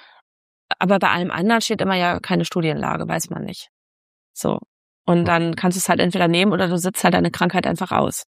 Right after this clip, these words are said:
Speaker 2: Hm. Ja,
Speaker 1: Ja.
Speaker 2: krass.
Speaker 1: Das ist, das ist halt schon, das ist halt schon echt ein Problem, ne? Oder dass man halt auch früher einfach hingegangen ist, ähm, in der, in der männerdominierten Medizin und den Frauen einfach, ähm, random ihre Gebärmutter rausgenommen hat, weil, ja,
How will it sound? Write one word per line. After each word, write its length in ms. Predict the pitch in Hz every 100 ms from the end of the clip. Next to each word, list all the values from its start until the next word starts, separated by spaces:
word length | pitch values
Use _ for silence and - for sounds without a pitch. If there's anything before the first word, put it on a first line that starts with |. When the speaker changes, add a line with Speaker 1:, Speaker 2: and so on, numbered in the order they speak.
| _ _ _ _ _ _ _ _
Speaker 2:
Hm. 160 | 90 78 _ _ _
Ja, 60 | 104
Speaker 1:
Ja. 160 | 98 82 -
Speaker 2:
krass. 420 | 175 98 90 - - - - -
Speaker 1:
Das 140 | 170
ist, 220 | 175 - 202
das 160 | 180 175
ist 160 | 185 190
halt 160 | 175
schon, 320 | - 175 175
das 160 | 175 -
ist 160 | 175 170
halt 100 | -
schon 140 | 175
echt 160 | 170 180
ein 80 |
Problem, 380 | 170 165 175 156
ne? 120 | 156
Oder 160 | 135 170
dass 180 | 180 -
man 140 | 185
halt 140 | 175 175
auch 80 |
früher 340 | - - 190 190
einfach 320 | 175 180 185
hingegangen 460 | 180 190 196 180 175
ist, 240 | 190 - - - - _ -
ähm, 380 | 170 170 175 -
in 160 | 170
der, 200 | 170 165
in 60 | 165
der 80 | 165
männerdominierten 800 | 165 180 180 180 175 180 185 175
Medizin 640 | 170 175 - 185 180 180 - - -
und 180 | - 170
den 140 | 170 170
Frauen 320 | 170 170 175
einfach, 540 | 156 170 175 170 - -
ähm, 520 | 165 160 160 160 156
random 440 | 151 160 165 175 165
ihre 180 | 165 165
Gebärmutter 440 | 165 202 185 165
rausgenommen 600 | - - - 156 110 160
hat, 160 | - -
weil, 160 | -
ja, 80 | -